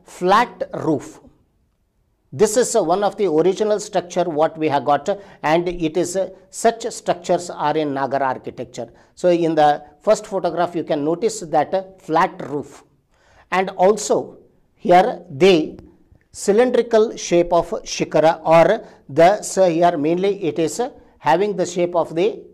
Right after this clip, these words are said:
shikara, curvy linear shikara, which is called as Nagara shikara. So these are the original parts which remain in this temple,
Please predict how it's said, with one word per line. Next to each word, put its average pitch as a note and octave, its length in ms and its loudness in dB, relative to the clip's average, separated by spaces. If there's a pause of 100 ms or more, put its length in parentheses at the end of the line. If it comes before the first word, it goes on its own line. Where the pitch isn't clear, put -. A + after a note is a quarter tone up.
shikara, C#3 460 -8
curvy G3 460 -2
linear D#3+ 380 0
shikara, - 480 -14 (320)
which F3 220 -2
is F3 100 -4
called F#3+ 260 0
as D#3 160 -2
Nagara B2+ 360 -6
shikara. - 400 -16 (360)
So - 160 -2
these G3+ 280 -2
are A#3 120 4
the G#3+ 300 -6
original G3 500 0
parts D#3 380 -2
which D3 220 -8
remain D#3+ 400 -4
in C#3 260 -8
this C3 220 -10
temple, - 420 -16